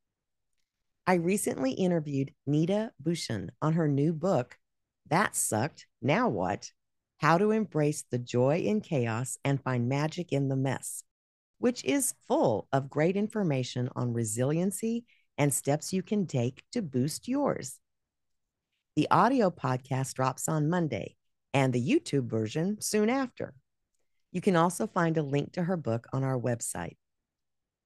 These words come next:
Certain skills help build resilience, such as problem solving. Even simple problems help, such as doing a puzzle, watching or reading a mystery, or doing home repairs.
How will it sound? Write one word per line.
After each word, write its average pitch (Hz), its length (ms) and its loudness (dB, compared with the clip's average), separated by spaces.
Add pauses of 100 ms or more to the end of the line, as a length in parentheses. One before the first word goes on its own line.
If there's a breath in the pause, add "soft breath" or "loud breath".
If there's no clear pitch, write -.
(520)
Certain - 440 2
skills 143 460 0
help 220 260 2 (120)
build 247 260 2
resilience, 131 680 -6 (240)
such 156 260 2
as 233 200 0
problem 214 480 -2
solving. 110 480 -6 (880)
Even 277 300 4
simple 294 400 0
problems 123 520 -2
help, - 240 -6 (220)
such - 280 0
as 220 320 0 (140)
doing 160 260 0
a 220 80 -2
puzzle, - 560 -4 (340)
watching 131 540 0
or 202 100 2
reading 147 440 0
a 185 60 0
mystery, 139 720 0 (360)
or 220 140 8
doing 269 340 0
home 247 260 2
repairs. 233 640 -2